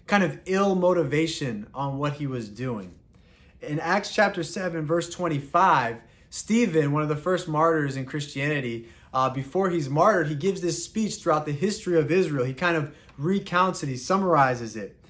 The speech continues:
And in reference to, you know, something Moses did earlier, uh, this is what Stephen says. In Acts chapter seven, verse twenty-five, he says,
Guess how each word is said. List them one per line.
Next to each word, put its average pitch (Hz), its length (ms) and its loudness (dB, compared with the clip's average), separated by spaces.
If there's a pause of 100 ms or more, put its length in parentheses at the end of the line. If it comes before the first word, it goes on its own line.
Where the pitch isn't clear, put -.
(340)
And 165 180 0
in 160 100 2
reference 202 560 2
to, 160 320 2
you 180 80 -2
know, 160 120 4
something 180 360 -2
Moses 165 380 4
did 147 220 0
earlier, 151 800 2 (340)
uh, 143 200 0
this 185 180 -2
is 185 80 -4
what 175 200 0
Stephen 165 420 -6
says. 147 420 0
In 135 60 -6
Acts 151 220 -4
chapter 151 240 -2
seven, 147 360 -2
verse 139 220 -6
twenty-five, 143 680 0
he 120 80 -8
says, 135 480 -4